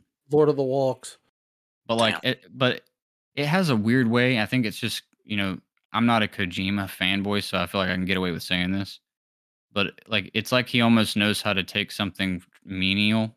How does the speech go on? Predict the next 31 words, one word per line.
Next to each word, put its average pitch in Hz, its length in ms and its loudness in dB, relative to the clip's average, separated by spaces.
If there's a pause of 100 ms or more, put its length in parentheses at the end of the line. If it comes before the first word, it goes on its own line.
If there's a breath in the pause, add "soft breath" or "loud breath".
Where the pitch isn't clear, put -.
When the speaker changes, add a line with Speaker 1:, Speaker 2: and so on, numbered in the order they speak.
(100)
Speaker 2:
and, 92 180 -4
like, 90 180 -2
make 92 300 -4
it 95 100 -2
interesting. 101 580 -4 (800)
Speaker 1:
Yeah, 113 260 -10
he's 113 60 -18 (160)
Speaker 2:
Um, 98 260 2
Speaker 1:
good - 80 -8
at - 40 0
Speaker 2:
so 98 200 2
Speaker 1:
that. 110 220 -10 (340)
Speaker 2:
if, 107 260 -4
if 107 220 -2
you 117 100 6
like 113 260 2
the 104 100 -2
Metal 95 260 2
Gear 98 220 -2
stuff, 101 500 -4 (580)
and 90 140 -4
I 90 40 0
know 95 140 0
you 92 160 -2
do, 95 340 -2 (240)
like, 90 300 -8 (1300)
you, 92 200 -14
you 92 220 -6
would 92 120 -2
like 90 220 0
this, 92 360 -2